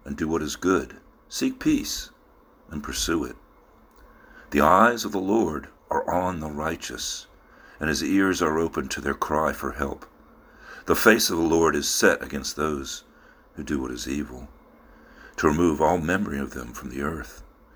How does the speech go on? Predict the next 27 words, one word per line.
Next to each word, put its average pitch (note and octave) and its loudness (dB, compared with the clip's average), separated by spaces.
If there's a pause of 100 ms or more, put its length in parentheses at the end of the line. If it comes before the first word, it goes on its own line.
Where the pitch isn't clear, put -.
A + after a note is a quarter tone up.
(600)
The D2+ -2
righteous F2 6
cry F2 8
out, F#2 8
and D#2+ -2
the E2+ 0
Lord F2+ 4
hears E2+ 0 (400)
and E2 0
rescues G2+ 6
them D#2+ 0
from D2+ -6
all F2+ 4
their F2+ 6
troubles. D2 -2 (1120)
The D2 -4
Lord E2+ 6
is C#2+ -4
near D#2 -2
the C2 -8
brokenhearted. B1+ -6 (500)
He E2+ -6
saves F#2+ 2
those D2 -2
crushed - -4
in C#2 -8
spirit. A#1 -8